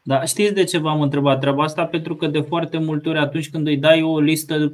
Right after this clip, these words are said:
pă, de investigații unui pacient, <clears throat> sau unei paciente,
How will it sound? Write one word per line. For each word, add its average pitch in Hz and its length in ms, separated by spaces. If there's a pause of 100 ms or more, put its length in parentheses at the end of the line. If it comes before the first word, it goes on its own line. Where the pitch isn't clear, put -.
(120)
pă, 143 380
de 139 80
investigații 139 800
unui 143 280
pacient, 135 680 (320)
<clears throat> - 260 (100)
sau 143 180
unei 151 240
paciente, 170 680